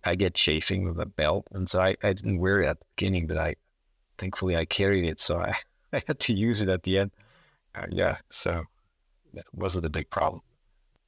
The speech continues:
It is a deficit sport, so I think that's, you know, has to be expected that you will lose some weight, but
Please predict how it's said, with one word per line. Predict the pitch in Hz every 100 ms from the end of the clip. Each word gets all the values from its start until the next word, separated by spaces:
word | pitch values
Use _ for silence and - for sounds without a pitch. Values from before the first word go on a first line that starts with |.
| _
It | - 139
is | 156 123
a |
deficit | 95 80 82 - 78
sport, | - 92 82 82
so | 95 87
I | 82 87
think | 101 98
that's, | 82 - - _ _ _ _ _ _ -
you | 101 87
know, | 82
has | 92 -
to | -
be | 85 80
expected | - - 87 - -
that | 82 82
you | 90
will | 87 90
lose | 90
some | - 85
weight, | 90 87 82 -
but | 82